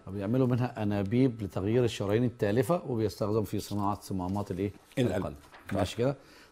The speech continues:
Speaker 1: ده بالنسبة لألياف الدكرون. الجزء الأخير في الكتاب والواحد بيقول الجزء الأخير وهو على أسى يعني.
Speaker 2: <laughs> لا، ما عشان يبدأوا بقى إيه؟
Speaker 1: إن شاء الله نبدأ
Speaker 2: المراجعات بقى.
Speaker 1: المراجعات بإذن الله
Speaker 2: نبدأ
Speaker 1: رب العالمين.
Speaker 2: المراجعات
Speaker 1: ربنا
Speaker 2: صح
Speaker 1: يكرمهم إن شاء الله
Speaker 2: بعد
Speaker 1: رب
Speaker 2: كده.
Speaker 1: العالمين.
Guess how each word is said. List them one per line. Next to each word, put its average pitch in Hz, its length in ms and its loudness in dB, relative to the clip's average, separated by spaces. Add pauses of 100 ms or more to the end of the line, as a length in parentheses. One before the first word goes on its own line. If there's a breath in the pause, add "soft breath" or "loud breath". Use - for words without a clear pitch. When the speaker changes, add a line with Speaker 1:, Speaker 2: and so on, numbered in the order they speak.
Speaker 1:
ده 175 220 10
بالنسبة 143 540 6
لألياف 131 920 4
الدكرون. 90 320 -6 (600 soft breath)
الجزء 160 360 6
الأخير 170 540 4
في - 160 -4
الكتاب 135 460 2 (720)
والواحد 120 440 2
بيقول 117 280 8
الجزء 117 340 6
الأخير 120 420 4
وهو 120 380 8 (260)
على 107 140 2 (140)
أسى 131 260 6
يعني. 127 260 6 (200)
Speaker 2:
<laughs> - 180 -2
لا، 143 100 4
ما 156 100 4
عشان 156 320 4
يبدأوا 175 520 8
بقى 180 240 10
إيه؟ 160 180 8
Speaker 1:
إن 156 60 6
شاء 160 140 12
الله 165 100 10
نبدأ 147 140 10
Speaker 2:
المراجعات 165 260 10
بقى. 156 100 6
Speaker 1:
المراجعات 147 320 10
بإذن 139 260 6
الله 131 200 8
Speaker 2:
نبدأ 131 140 8
Speaker 1:
رب 123 40 6
العالمين. 120 220 8
Speaker 2:
المراجعات 117 300 8
Speaker 1:
ربنا 151 60 12
Speaker 2:
صح 139 140 12
Speaker 1:
يكرمهم 135 340 10
إن 113 60 4
شاء 120 180 4
الله 110 100 8
Speaker 2:
بعد 107 100 6
Speaker 1:
رب 104 80 4
Speaker 2:
كده. 98 100 0
Speaker 1:
العالمين. 90 240 -2